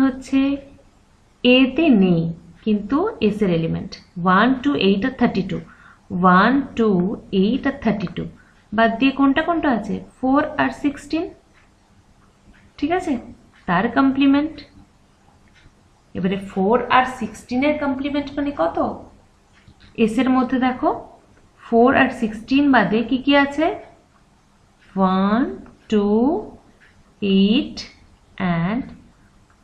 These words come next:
থার্টি টু। এবার এটাই দেখো এ এর সাথে ইকুয়াল,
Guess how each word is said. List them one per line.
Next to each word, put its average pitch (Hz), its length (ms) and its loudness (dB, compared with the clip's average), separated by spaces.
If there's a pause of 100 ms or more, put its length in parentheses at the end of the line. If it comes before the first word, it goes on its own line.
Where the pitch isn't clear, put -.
(160)
থার্টি 196 280 -4 (100)
টু। 302 80 2 (1080)
এবার 185 160 0 (200)
এটাই 214 260 4 (100)
দেখো 247 160 2 (140)
এ - 20 2 (100)
এর 240 120 -2
সাথে 247 280 -2
ইকুয়াল, 233 300 -4